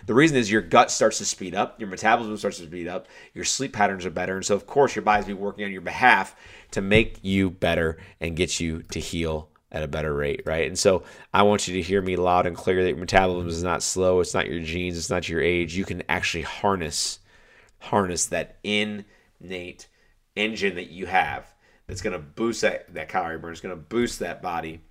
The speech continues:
And listen, I'll tell you right now, it's not just about calories in and calories out. That is not sustainable. And if you hear the word diet, you get hungry like me. I hear diet equals deprivation, right? Um, so it's all about the quality, not the amount of calories you're getting in your body. So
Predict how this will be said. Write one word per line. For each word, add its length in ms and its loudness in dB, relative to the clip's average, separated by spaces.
And 260 2
listen, 200 -2
I'll 100 -2
tell 180 2
you 140 2
right 140 -4
now, 320 -8
it's 220 -10
not 300 2
just 220 -4
about 260 -2
calories 360 0
in 80 -10
and 100 -14
calories 420 -6
out. 320 -8
That 80 0
is 140 -2
not 120 -2
sustainable. 800 -2
And 140 -10
if 100 -14
you 60 -12
hear 100 0
the 100 2
word 160 0
diet, 380 -4
you 100 -12
get 140 -6
hungry 340 -2
like 220 -4
me. 220 -8
I 40 -4
hear 200 2
diet 440 8
equals 240 -6
deprivation, 640 -8
right? 260 -4
Um, 240 6
so 180 6
it's 80 2
all 160 10
about 200 8
the 60 -4
quality, 840 12
not 240 0
the 100 0
amount 580 -2
of 120 -14
calories 340 0
you're 80 -8
getting 160 -8
in 60 -10
your 80 -10
body. 320 -4
So 320 0